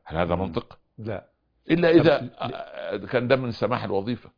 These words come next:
Speaker 2: تمام. ل-، لماذا حرمة الدماء لها منزلة خاصة في الشريعة الإسلامية؟
Speaker 1: لأن الإنسان الذي قتل هذا،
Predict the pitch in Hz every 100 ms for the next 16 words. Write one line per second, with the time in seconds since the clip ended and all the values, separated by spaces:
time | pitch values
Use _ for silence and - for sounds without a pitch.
0 | _ _ _ _ _ 104 104 101 - 117
1 | 147 127 143 185 170 160 156 - - 165
2 | 156 120 101 90 101 123 - 120 117 135
3 | 131 123 _ 101 104 101 131 120 - 135
4 | - 87 78 80 87 87 85 - _ 69
5 | 62 _ 71 76 71 101 139 165 123 104
6 | 92 - 85 87 - 123 175 156 151 131
7 | 110 110 - 123 120 95 85 78 78 73
8 | 85